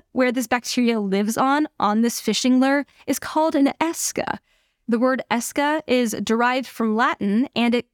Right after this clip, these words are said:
quite literally means bait. <laughs> So it is glowy bacteria bait. The males are a different story.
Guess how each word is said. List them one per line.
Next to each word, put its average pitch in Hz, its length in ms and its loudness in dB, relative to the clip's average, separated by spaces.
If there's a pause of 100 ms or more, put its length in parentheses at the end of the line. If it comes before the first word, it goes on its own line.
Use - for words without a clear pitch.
quite 381 280 -2
literally 330 420 0
means 269 360 4
bait. - 500 -8
<laughs> - 40 -18
So 285 460 -2 (400)
it 294 220 -2
is 311 320 0
glowy 240 280 2
bacteria 202 540 0
bait. - 300 -8 (560)
The 262 80 2
males 403 400 2
are 359 100 2
a 330 60 0
different 269 340 -2
story. - 560 -4